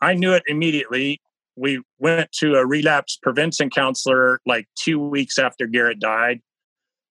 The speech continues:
And then we went to another counselor in Dodge City. And that was the first, I didn't tell Kim this till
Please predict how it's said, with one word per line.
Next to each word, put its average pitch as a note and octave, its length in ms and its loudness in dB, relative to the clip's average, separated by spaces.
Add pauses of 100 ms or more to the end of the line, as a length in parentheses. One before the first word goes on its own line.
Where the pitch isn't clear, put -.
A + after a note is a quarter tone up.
(200)
And B2+ 120 0
then D3 100 0
we D3+ 100 2
went D3+ 240 0
to D3+ 140 2
another D#3+ 400 4
counselor C#3 720 0 (140)
in B2+ 200 -4
Dodge C#3 340 -2
City. C#3 520 -6 (120)
And B2+ 160 -2
that G3 160 0
was E3+ 180 0
the D3 220 -2
first, F3+ 260 2
I D#3+ 80 0
didn't G3+ 240 -2
tell F#3 180 0
Kim F#3+ 360 -2
this F3 200 0
till D3+ 220 0